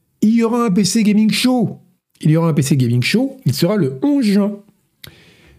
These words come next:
Donc, euh, voilà, c'est, c'est confirmé. Euh, ce sera, bon, qu'il y aura plus, il y a plus de trois, vous le savez, hein. Merci François.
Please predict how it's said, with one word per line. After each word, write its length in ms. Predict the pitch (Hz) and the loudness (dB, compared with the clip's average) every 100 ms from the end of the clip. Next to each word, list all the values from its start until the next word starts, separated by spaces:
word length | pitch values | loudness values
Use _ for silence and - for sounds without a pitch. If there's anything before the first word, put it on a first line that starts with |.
| - | -4
Donc, 440 | 190 165 175 156 165 | 0 2 2 0 0
euh, 640 | 151 143 135 131 123 120 | 2 0 0 0 0 0
voilà, 260 | 123 135 - - | 0 -2 -4 -8
c'est, 1200 | - 147 143 139 131 127 120 117 117 117 110 110 | -4 -2 0 0 -2 -2 -2 -2 -2 -2 -2 -2
c'est 680 | - - - - - 170 165 | -4 -6 -8 -10 -2 0 0
confirmé. 680 | 165 135 131 135 160 208 - - | 0 0 0 0 0 -2 -4 -4
Euh, 1500 | 135 127 123 120 117 113 110 107 104 95 95 90 90 87 82 | -2 -2 -2 -2 -2 -2 -2 -2 -2 -2 -2 -2 -2 -2 -2
ce 140 | 90 120 | -2 -2
sera, 260 | - 131 | -2 -2
bon, 260 | 123 120 95 | -2 -2 -2
qu'il 160 | 113 110 | -2 -2
y 80 | |
aura 240 | 110 107 - | -2 -4 -4
plus, 140 | 123 | -4
il 100 | 110 | -2
y 40 | 110 | -2
a 40 | |
plus 120 | - | -2
de 80 | 113 | -2
trois, 280 | 107 143 139 | -2 -2 -2
vous 100 | 107 | -2
le 60 | |
savez, 260 | 101 117 151 | -2 0 0
hein. 140 | 143 131 | 0 -2
Merci 240 | 131 240 | -2 -2
François. 460 | 220 208 190 190 | 0 0 0 -4